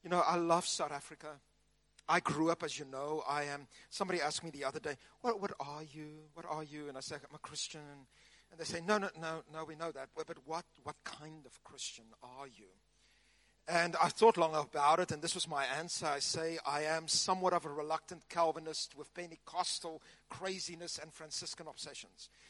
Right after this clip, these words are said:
Um, my wife says, "Confused." <laughs> You know, that's kind of where we are. But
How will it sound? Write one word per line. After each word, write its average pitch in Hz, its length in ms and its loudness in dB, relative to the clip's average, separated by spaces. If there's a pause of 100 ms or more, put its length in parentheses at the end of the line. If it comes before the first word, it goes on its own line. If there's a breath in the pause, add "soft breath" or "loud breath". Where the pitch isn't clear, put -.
(320 loud breath)
Um, 156 220 -2 (580)
my 175 140 10
wife 170 200 10
says, 170 280 2
"Confused." 147 680 -6
<laughs> 180 60 -10
You 175 80 -6
know, 160 200 -8 (420 loud breath)
that's 160 160 -10
kind 185 180 4
of 143 80 -4
where 175 180 4
we 160 140 2
are. 165 260 12
But - 240 4